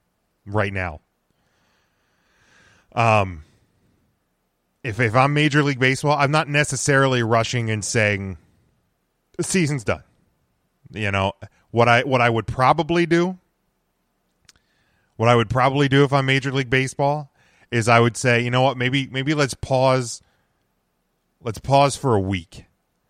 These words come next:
Let's see, let's see just how quick, um,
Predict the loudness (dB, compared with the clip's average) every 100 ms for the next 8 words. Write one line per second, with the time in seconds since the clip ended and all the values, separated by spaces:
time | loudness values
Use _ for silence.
0 | _ _ _ -2 0 0 -4 -2 0 2
1 | 2 2 0 -2 -6 _ _ _ _ _
2 | _ _ _ _ _ _ _ _ _ _
3 | _ -8 -6 -2 -2 -2 -4 2 4 2
4 | -2 -12 -20 _ -2 2 2 2 -2 -8
5 | -12 -2 -2 -2 -8 _ _ _ _ _
6 | _ _ _ _ _ _ _ _ _ _
7 | _ _ _ _ _ _ _ _ _ _
8 | -2 2 2 2 -2 -12